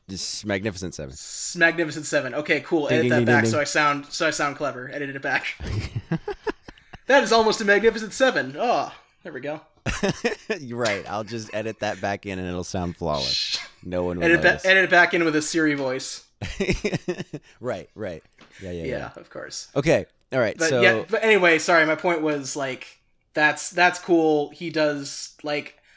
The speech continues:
Speaker 2: again, like, I think we talked about in the prequels,
Speaker 1: Oh,
Speaker 2: like,
Speaker 1: okay.
Speaker 2: George
Speaker 1: Mm-hmm.
Speaker 2: Lucas isn't that great with movies, but,
Speaker 1: Terrible
Speaker 2: like, his
Speaker 1: director.
Speaker 2: world building is awesome. Yeah.
Speaker 1: Mm-hmm.
Speaker 2: I, I like his world building, and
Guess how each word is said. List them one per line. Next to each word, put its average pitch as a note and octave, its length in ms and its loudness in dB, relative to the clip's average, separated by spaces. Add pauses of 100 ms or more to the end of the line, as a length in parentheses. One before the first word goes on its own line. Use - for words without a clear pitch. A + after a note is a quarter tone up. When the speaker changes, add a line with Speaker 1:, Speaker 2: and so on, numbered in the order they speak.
Speaker 2:
again, F3+ 320 2
like, D#3 140 0
I E3 40 2
think F#3 140 0
we D#3 60 2
talked D#3 240 -2
about D3+ 180 0
in C3+ 80 -8
the C#3+ 60 -8
prequels, C#3+ 360 -4 (100)
Speaker 1:
Oh, G#2 40 0
Speaker 2:
like, - 120 -2
Speaker 1:
okay. A2 80 -2
Speaker 2:
George - 180 0
Speaker 1:
Mm-hmm. D3+ 80 -4
Speaker 2:
Lucas - 480 -4
isn't C#3 680 -8 (320)
that C#3+ 260 -4
great C#3 380 -6
with C3+ 200 -10
movies, C#3 520 -4
but, C#3 160 -8
Speaker 1:
Terrible - 180 0
Speaker 2:
like, E3 180 0
his D#3 120 0
Speaker 1:
director. G#3+ 100 -6
Speaker 2:
world F3+ 160 2
building A#2+ 240 -6
is B2 100 -14
awesome. A#2 380 -12 (100)
Yeah. A#2+ 100 -14 (280)
Speaker 1:
Mm-hmm. F#2+ 220 -8 (220)
Speaker 2:
I, C#3+ 200 -4
I D3+ 140 -4
like D3 240 -2
his C3+ 160 -8
world C3+ 240 -8
building, A#2+ 400 -12
and B2+ 480 -14